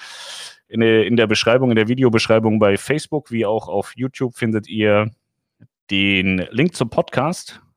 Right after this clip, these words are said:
Drei Stunden, aber es lohnt sich. Es fängt lahm an und wird richtig lustig am Ende. Ich glaub, wir, wir machen auch Behindertenwitze und so. Äh, und, äh, wir sind am Ende auf die Idee gekommen, weil, ähm,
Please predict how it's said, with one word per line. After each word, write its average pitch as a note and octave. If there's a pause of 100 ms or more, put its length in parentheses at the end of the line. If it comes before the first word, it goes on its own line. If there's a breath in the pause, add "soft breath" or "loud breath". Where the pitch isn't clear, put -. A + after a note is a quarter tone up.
Drei B2+
Stunden, F#3+ (480)
aber B2
es A#2+
lohnt B2
sich. -
Es -
fängt C#3
lahm C3
an E3+
und A#2+
wird A2+
richtig A#2
lustig D3+
am D3+
Ende. F3+ (340)
Ich -
glaub, A2+
wir, A2
wir G#2
machen G#2+
auch A2
Behindertenwitze D3+
und F#3
so. F#3+ (800 loud breath)
Äh, A#2+
und, A#2
äh, A2+
wir A#2
sind C#3+
am C3+
Ende D#3
auf D#3
die D3+
Idee D3
gekommen, D#3+
weil, B2
ähm, A#2